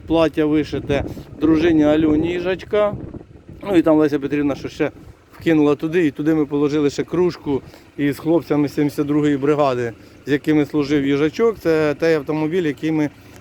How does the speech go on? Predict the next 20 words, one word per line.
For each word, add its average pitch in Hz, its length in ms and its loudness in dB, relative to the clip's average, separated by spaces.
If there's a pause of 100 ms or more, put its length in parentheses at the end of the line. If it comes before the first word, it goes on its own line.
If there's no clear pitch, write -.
передавали 151 640 2
першим. 123 680 -2
Що 202 120 2
ми 208 120 2
будемо 196 340 0
робити? 185 460 0
Ми 170 120 -2
будемо, 170 400 -2 (200)
вчора 175 320 -2
я 170 100 2
вже 156 140 -2
подзвонив 160 500 -2
Сергію, 196 640 -2 (520)
от, 170 320 2
Рикіді 175 680 0
з 160 60 -4
ав-, 170 280 0 (200)
з 165 40 -2
автомагазина 175 960 0
і 165 300 0